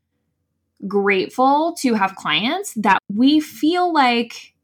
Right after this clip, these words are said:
they are doing us a favor by working with us and by giving us money. And I wanna tell you that's not true. Like, this is a mutually beneficial relationship, and it's okay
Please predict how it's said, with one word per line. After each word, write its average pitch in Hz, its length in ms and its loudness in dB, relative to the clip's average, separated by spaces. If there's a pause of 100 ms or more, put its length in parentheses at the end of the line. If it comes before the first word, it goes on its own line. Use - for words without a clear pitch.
(120)
they 220 320 2
are 226 160 2
doing 208 220 0
us 196 100 -6
a 185 80 -6
favor 180 640 -2
by 165 140 0
working 165 460 -4
with 208 220 -8
us - 280 -4
and 180 160 -6
by 175 140 -4
giving 170 300 -6
us 175 200 -10
money. - 460 -10 (440)
And 233 180 2
I 247 100 2
wanna 262 220 2
tell 233 160 -2
you 214 100 0
that's 180 240 -4
not 180 180 -6
true. - 300 -10
Like, 202 280 -10
this 214 180 -6
is 240 140 -2
a 233 60 0
mutually 196 420 -2
beneficial 180 460 -6
relationship, 185 600 -6
and 180 140 -6
it's 180 140 -8
okay 180 580 -4